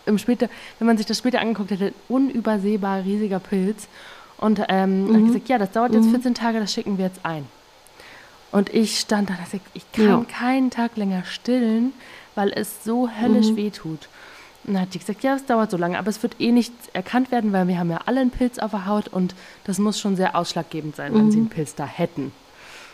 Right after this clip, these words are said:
Speaker 2: Mhm.
Speaker 1: Na gut, ich glaube, zwei
Speaker 2: Mhm.
Speaker 1: Tage später stand ich bei
Speaker 2: Ja.
Speaker 1: dir in der Praxis. Ähm, weil,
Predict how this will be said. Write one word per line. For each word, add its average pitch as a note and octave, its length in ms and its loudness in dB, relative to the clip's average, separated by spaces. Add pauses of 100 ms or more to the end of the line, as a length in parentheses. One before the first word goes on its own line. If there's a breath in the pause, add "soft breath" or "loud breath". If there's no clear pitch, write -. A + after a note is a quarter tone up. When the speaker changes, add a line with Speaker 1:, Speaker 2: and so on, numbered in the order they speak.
(560 loud breath)
Speaker 2:
Mhm. G3 440 6
Speaker 1:
Na A3 120 6
gut, F#3 320 2
ich F#3+ 120 -2
glaube, G#3+ 280 6
zwei G#3 160 6
Speaker 2:
Mhm. G#3+ 40 6
Speaker 1:
Tage A3 220 2
später G#3+ 300 0
stand G3 300 2
ich F#3+ 100 -2
bei F#3 120 2
Speaker 2:
Ja. F#3+ 80 2
Speaker 1:
dir G#3 120 6
in G3+ 60 0
der A#3 100 0
Praxis. C4+ 600 -4 (1400)
Ähm, G3 440 6 (240 loud breath)
weil, F3 480 2